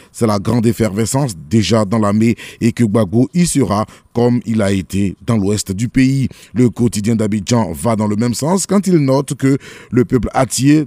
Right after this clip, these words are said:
debout, réaffirme son attachement à Gbagbo.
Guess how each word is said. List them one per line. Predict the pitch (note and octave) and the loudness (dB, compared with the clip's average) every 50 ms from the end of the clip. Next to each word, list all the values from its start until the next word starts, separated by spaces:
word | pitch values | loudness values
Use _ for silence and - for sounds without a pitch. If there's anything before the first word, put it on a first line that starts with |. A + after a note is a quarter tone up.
| - - - | -4 -2 2
debout, | D#3 D#3+ C3+ A#2 A2+ A#2+ A#2+ - - - - - _ | 2 2 2 2 0 0 0 -2 -4 -18 -20 -16 _
réaffirme | F#2 F2+ A#2+ C3 B2+ A2 - D3 D3+ B2+ G#2 G2+ G2 | -2 0 2 2 2 2 2 0 2 2 2 -2 -2
son | - G2+ G#2 | -2 -2 -2
attachement | G2 F#2+ - G#2+ - - A#2 C#3 D#3 | -2 -2 -4 -6 -4 -2 -2 0 2
à | C#3+ B2+ | 2 0
Gbagbo. | A2 G2+ C3+ B2+ A2 A2+ B2+ B2 A#2 | 2 0 0 0 2 2 2 2 2